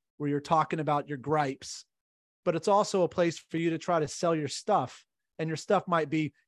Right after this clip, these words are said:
"Hey, guess what? Cold emailing works, you guys." Or, "Hey, guess what? I left a voicemail, and this is how you get a voicemail returned." Well, let me help you out. You listening to this call right now, listening to this on your phone, in the car, wherever it is, if you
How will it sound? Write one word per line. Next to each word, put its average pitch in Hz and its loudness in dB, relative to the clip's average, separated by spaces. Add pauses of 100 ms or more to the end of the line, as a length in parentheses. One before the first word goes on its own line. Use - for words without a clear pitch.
"Hey, 233 6
guess 240 -2
what? 220 6
Cold 202 6
emailing 185 0
works, 180 2
you 156 -8
guys." 156 -4 (640)
Or, 165 0 (160)
"Hey, 190 0
guess 196 -2
what? 214 4
I 160 -2
left 180 -2
a 175 -2
voicemail, 175 -2
and 156 -4
this 175 -8
is 165 -14
how 180 -2
you 185 0
get 170 0
a 160 0
voicemail 175 0
returned." 156 -2 (520)
Well, 208 2
let 320 0
me 370 -2
help 285 4
you 196 6
out. 190 8 (640)
You 233 6
listening 214 4
to 202 0
this 180 0
call 165 4
right 165 2
now, 147 -2
listening 180 -2
to 170 -2
this 160 0 (440)
on 175 0
your 185 -4
phone, 175 -2
in 160 -6
the 143 -10
car, 170 4
wherever 165 6
it 170 4
is, 175 2 (520)
if 190 -2
you 294 4